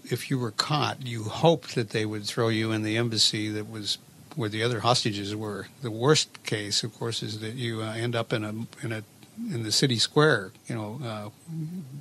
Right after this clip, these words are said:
being made an example out of. So, you know, the, there's a great incentive to, to do this right,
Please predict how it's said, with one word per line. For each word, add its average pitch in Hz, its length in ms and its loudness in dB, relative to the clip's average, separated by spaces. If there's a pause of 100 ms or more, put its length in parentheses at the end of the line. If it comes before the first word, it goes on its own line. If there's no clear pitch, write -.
being 117 240 -2
made 117 160 0
an 107 120 -4
example 117 480 4
out 98 200 0
of. - 120 -14 (560)
So, 107 340 0 (380)
you 120 140 -4
know, 107 160 -8
the, 110 260 -8 (720)
there's 117 240 -2
a 123 60 -2
great 127 320 6
incentive 135 480 6
to, 113 100 -2 (220)
to 131 100 0
do 123 160 4
this 117 320 0
right, 131 300 0